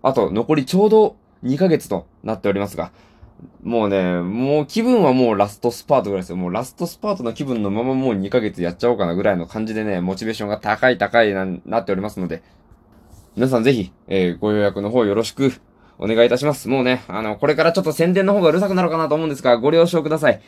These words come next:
それだけ頑張って作っているという証拠だというふうにね、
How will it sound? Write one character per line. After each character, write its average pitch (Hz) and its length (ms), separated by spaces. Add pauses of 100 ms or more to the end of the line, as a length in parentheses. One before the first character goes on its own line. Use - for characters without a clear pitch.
(200)
そ - 140
れ 165 80
だ 180 120
け 151 300 (120)
頑 151 200
張 151 100
っ 156 40
て 107 200
作 - 220
っ - 20
て - 160
い 117 60
る 127 120
と 123 100
い 101 160
う 95 100
証 120 260
拠 120 300
だ 127 140
と 113 160
い 104 80
う 104 60
ふ 113 80
う 113 80
に 98 80
ね、 104 260